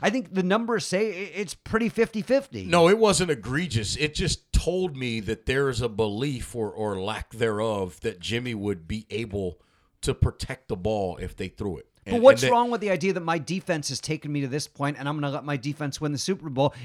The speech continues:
Speaker 1: and I'm gonna go into the locker room and I'm gonna tell my defense, "You've done the job for, for thirty minutes. I want you to do it for another thirty."
Speaker 2: Because you just answered my question, actually, with, with saying that. Because the other piece of it to me is,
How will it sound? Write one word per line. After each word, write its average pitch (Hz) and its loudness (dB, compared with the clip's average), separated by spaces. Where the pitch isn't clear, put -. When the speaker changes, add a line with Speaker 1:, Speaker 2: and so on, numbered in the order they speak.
Speaker 1:
and 135 -2
I'm 127 -10
gonna 139 -2
go 143 -2
into 156 -2
the 143 -2
locker 135 -4
room 190 -4
and 147 -4
I'm 135 -6
gonna 143 -8
tell 160 -8
my 156 -4
defense, 160 -10
"You've 123 -8
done 143 0
the 139 -4
job 139 0
for, 135 0
for 131 0
thirty 147 2
minutes. 151 -2
I 143 -2
want 147 -2
you 143 -2
to 139 -4
do 160 0
it 151 -8
for 170 0
another 202 0
thirty." 90 -6
Speaker 2:
Because 110 2
you 127 2
just 120 0
answered 117 2
my 98 -2
question, 95 -2
actually, 82 -8
with, 92 -6
with 110 -4
saying 135 -2
that. 92 -8
Because 117 -2
the 135 2
other 151 0
piece 151 2
of 113 -4
it 107 -6
to 113 -4
me 131 -4
is, 92 -6